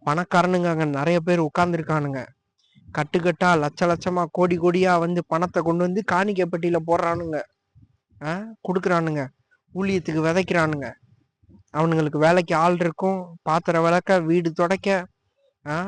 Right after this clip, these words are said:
அட்லீஸ்ட் ஒரு பத்துல இருந்து நூறு பேருக்குள்ள வேலைக்கு வச்சிருப்பானுங்க. வேலை பார்க்குற இடத்துல வேலைக்கு ஆள் வச்சிருப்பானுங்க. சமைச்சு போட வேலைக்கு ஆள் வச்சிருப்பானுங்க. வண்டி துடைக்க, எல்லாத்துக்கும் ஆள் வச்சிருப்பானுங்க. எதுனா பிரச்சனைனா இவனுங்க ஹாஸ்பிட்டல் போட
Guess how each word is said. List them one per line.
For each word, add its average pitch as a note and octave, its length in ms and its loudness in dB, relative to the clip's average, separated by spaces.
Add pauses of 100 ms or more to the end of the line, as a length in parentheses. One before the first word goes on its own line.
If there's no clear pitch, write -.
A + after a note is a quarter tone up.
(140)
அட்லீஸ்ட் E3+ 520 -2
ஒரு E3 180 2 (100)
பத்துல F3+ 360 0
இருந்து G3+ 280 2 (120)
நூறு F3 320 0
பேருக்குள்ள F#3 500 2
வேலைக்கு F3 340 2
வச்சிருப்பானுங்க. F#3 720 -2 (680)
வேலை F3 320 6
பார்க்குற F3 260 2 (140)
இடத்துல F#3 440 4
வேலைக்கு F3+ 340 4
ஆள் F3+ 140 4
வச்சிருப்பானுங்க. F3+ 720 0 (560)
சமைச்சு F3 400 0
போட F3+ 240 4
வேலைக்கு F#3 380 4
ஆள் F3+ 160 4
வச்சிருப்பானுங்க. F3+ 680 0
வண்டி F3 280 -2
துடைக்க, F#3 560 0 (680)
எல்லாத்துக்கும் F#3 680 2
ஆள் F#3 120 6
வச்சிருப்பானுங்க. F3+ 720 2
எதுனா F3+ 340 2 (100)
பிரச்சனைனா G3 580 0 (580)
இவனுங்க G#3 360 2
ஹாஸ்பிட்டல் F#3+ 500 2
போட F#3 340 4